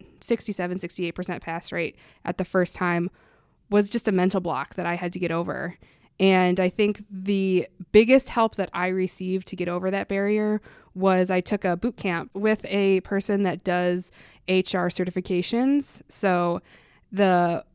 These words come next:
biggest takeaway that I took away from that was you don't need to get a hundred percent to pass. If you get a seventy-five, they are not gonna give you seventy-five percent of a cer-, certificate. You will pass.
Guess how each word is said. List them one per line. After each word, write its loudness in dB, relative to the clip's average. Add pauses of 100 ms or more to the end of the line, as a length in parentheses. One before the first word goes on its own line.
(120)
biggest 6
takeaway 2
that 0
I 0
took -6
away 2
from -4
that -4
was -4 (100)
you 0
don't 0
need 2
to -6
get 0
a -2
hundred -4
percent -10
to -14
pass. -16 (380)
If -4
you 0
get 2
a 0
seventy-five, 0
they 2
are 2
not -2
gonna 0
give -2
you 0
seventy-five 0
percent -4
of -6
a -2
cer-, -6
certificate. -8
You -2
will 4
pass. -10